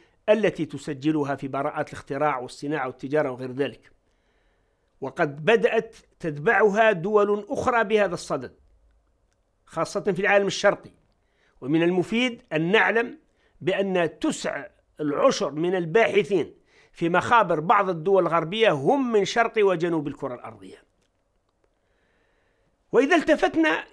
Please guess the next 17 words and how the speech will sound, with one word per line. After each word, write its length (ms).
إلى 200
أسباب 360
هذا 200
الفتور 440
الغربي 640
لوجدناه 1080
في 240
تفوق 680
الشغف 540
الحضاري 680
لدى 240
الإنسان 480
الأمريكي 460
والأوروبي 760
بسبب 480
انهيار 400
المنظومة 520